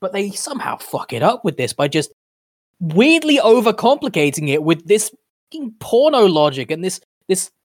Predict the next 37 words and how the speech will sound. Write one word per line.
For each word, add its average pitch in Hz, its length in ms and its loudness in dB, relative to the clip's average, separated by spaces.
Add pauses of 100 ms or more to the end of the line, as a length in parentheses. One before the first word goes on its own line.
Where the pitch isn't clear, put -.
(140)
hentai 220 640 0
side 214 520 -2
plot 127 280 -6
of 147 160 -6 (260)
how 165 200 0
this 165 160 -6
guy 170 220 2
needs 175 220 -4
to 170 120 -10
constantly 180 760 0
fuck. 143 380 -2 (460)
But 190 200 -4 (300)
they 208 420 0 (280)
muddy 202 500 2
the 196 100 4
waters 202 420 -2
of 143 140 -6
that, 151 160 0
of 151 120 -6
making 180 320 -4
it 190 80 -4
so 185 220 -2 (240)
he 220 100 -8
doesn't 196 340 0
want 156 420 -4
to. 311 300 -2 (680)
And 202 100 -2
I 220 60 2
just 269 160 -2
don't 247 160 2
understand 208 640 2
why 175 300 4
you'd 180 280 4
write 170 400 -2
it 151 140 -4
like 117 320 -12
that. - 240 -16